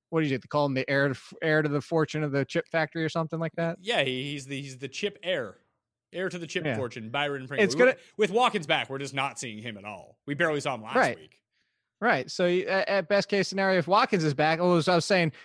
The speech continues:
Speaker 1: at best case scenario, if Watkins was out, you're the number three behind Kelce and Hill. Best case with Watkins is now you're the number four. So, no, I don't want DeMar-, like I said, Demarcus Robinson just put up a zero.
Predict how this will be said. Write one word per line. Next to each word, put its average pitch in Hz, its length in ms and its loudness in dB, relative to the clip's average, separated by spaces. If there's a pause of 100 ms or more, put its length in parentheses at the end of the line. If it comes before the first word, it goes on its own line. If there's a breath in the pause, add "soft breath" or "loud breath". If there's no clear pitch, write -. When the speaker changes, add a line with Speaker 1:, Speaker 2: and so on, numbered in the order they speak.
(140)
Speaker 1:
at 180 140 2
best 233 180 6
case 214 180 6
scenario, 185 420 6
if 139 100 0
Watkins 165 340 4
was 131 160 -4
out, 160 340 2
you're 151 160 2
the 139 120 2
number 139 240 2
three 156 300 0
behind 135 500 0
Kelce 143 380 0
and 120 80 -4
Hill. 135 360 2
Best 170 380 2
case 170 200 2
with 139 120 -6
Watkins 156 420 2
is 127 80 -4
now 151 120 0
you're 147 140 0
the 131 100 -2
number 135 220 0
four. 120 380 -2
So, 135 320 0
no, 139 220 2
I 123 80 2
don't 143 100 0
want 143 160 0
DeMar-, 151 300 -2
like 170 120 0
I 156 40 -2
said, 131 200 -2
Demarcus 165 300 -2
Robinson 143 340 0
just 123 180 -10
put 123 100 -4
up 101 80 -10
a 98 40 -10
zero. 82 300 -12